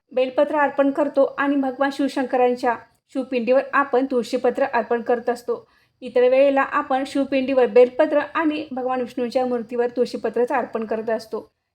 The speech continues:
या हरिहर भेटीला अतिशय महत्त्व आहे, तर आपण या दिवशी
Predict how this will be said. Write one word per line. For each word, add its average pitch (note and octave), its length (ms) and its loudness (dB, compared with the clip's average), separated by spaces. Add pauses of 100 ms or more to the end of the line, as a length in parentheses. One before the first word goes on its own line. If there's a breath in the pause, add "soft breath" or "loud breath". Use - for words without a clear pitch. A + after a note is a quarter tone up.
या D#4+ 220 -2
हरिहर C#4+ 400 2
भेटीला B3+ 340 4
अतिशय A#3 400 -2
महत्त्व B3+ 400 0
आहे, A#3 340 0 (200)
तर A#3+ 160 -2 (260)
आपण B3 240 -6
या A#3+ 160 2
दिवशी C4 400 -4